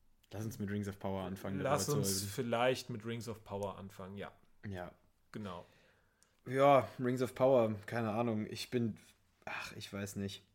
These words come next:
Speaker 1: Die
Speaker 2: Wollen
Speaker 1: Serie
Speaker 2: wir vielleicht erstmal ein bisschen mit was Positivem anfangen? Denn
Speaker 1: Okay, ja. Ja, ja, wir, wir fangen mit was Gutem an. Es gab auch gute,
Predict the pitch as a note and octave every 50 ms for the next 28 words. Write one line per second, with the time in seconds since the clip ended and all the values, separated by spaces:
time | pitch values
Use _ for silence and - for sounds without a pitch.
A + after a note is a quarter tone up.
0 | _ _ _ - - - - - - C#3 D#3+ F3 F#3+ F#3+ F3 - - - - -
1 | - - D3 D3+ D3+ D3 - - - D3+ D#3 - F3 D#3+ C#3+ C#3 B2+ D3 C#3+ C#3+
2 | - - C3+ B2 A#2 A2 - - G#2+ - - - _ - - A2 G#2+ G2+ F#2 F#2+
3 | E2+ - - G#2+ G2+ - F#2 D#2+ - C#2 F#2 G2 - - F#2+ F#2+ G2 G2+ G#2 G#2
4 | B2+ B2+ C#3+ C3 A2+ G#2+ G#2 G2+ - - G#2+ A2 A2 G#2 E2+ - F2+ C3 D3 D#3
5 | D#3 C#3+ C3+ C3+ C3 - - - - - - - - B2 C3 C3 - - B2+ B2
6 | A#2+ G#2+ A2+ G#2 - - A2+ G2+ G2 F#2+ G2 G2+ A2+ - - E3 F3+ F3+ F#3 -
7 | - D#3+ D#3 C#3+ B2+